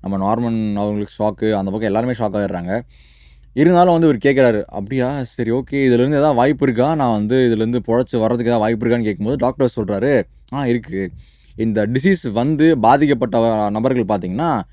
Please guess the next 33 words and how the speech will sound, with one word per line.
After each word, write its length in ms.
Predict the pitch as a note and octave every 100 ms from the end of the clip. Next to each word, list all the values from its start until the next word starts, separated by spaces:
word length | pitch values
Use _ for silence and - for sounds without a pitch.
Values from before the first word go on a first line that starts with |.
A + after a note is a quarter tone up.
| _ _
ஐநூறு 440 | - C#3+ G#3 G3+
பேர்ல 460 | C#3 C#3+ D#3 E3+ F3+ - _ - G2
ஒருத்தர் 500 | E3 F#3+ F#3 D3 B2
வந்துட்டு 140 | B2
சரியாக 360 | D#3+ C3 B2+ B2
வாய்ப்பு 300 | G#2+ G#2 G2+
இருக்கு. 300 | E2 G2 F2 - _
அதுவும் 280 | - C3 F#3
சொல்லலாம் 360 | C3 C3 E3+ F3
முடியாது, 340 | D3 C#3 G2+ - -
சரியானா 300 | G2+ A#2+ B2
உண்டு, 320 | D#3+ D3 D3+
அவங்க 200 | C#3+ C3+
தலையில 320 | A#2+ B2+ C3
எழுதிருக்கோ 400 | A#2+ A#2 G#2+ B2+
அதுபடி 180 | A2+ G#2+
தான் 140 | A2+ G#2+
நடக்கும்னு" 220 | G2+ A2
சொல்லிட்டு 120 | A2
டாக்டர் 300 | A2+ G2 F3
சொல்ல, 480 | - G2 C3+ D3+ G#2 - _ _ _ _
இவருக்கு 280 | - E3+ F3
கொஞ்ச 320 | E3+ D3+ C#3+
நாள் 120 | D#3 C#3
வந்துட்டு 140 | C#3+
ஒரு 80 | D3
மாதிரி 380 | C#3 C#3+ C#3 A#2
எல்லாமே, 320 | G#2+ C3 B2+
ஏன்னா 220 | C#3+ C3
வாழ்க்கை 340 | G#2+ B2 A#2+
என்னடா 180 | A#2 D#3
அது, 240 | C#3+ C#3 D3+
ஐயோ 240 | B2+ B2+